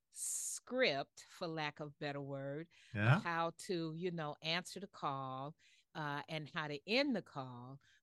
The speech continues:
Speaker 1: but nobody told me what <laughs> to say in the middle of the call, which is the,
Speaker 2: <laughs>
Speaker 1: the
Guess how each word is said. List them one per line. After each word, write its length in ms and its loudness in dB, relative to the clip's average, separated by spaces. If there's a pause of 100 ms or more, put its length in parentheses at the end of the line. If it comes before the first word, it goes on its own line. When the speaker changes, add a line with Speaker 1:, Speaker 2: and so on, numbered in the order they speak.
Speaker 1:
but 180 0
nobody 500 4
told 340 0
me 140 0
what 200 0
<laughs> 160 4
to 60 8
say 480 8
in 140 6
the 140 6
middle 600 6
of 180 0
the 80 -6
call, 420 0
which 200 -4
is 200 12
the, 260 10
Speaker 2:
<laughs> 320 4 (140)
Speaker 1:
the 160 4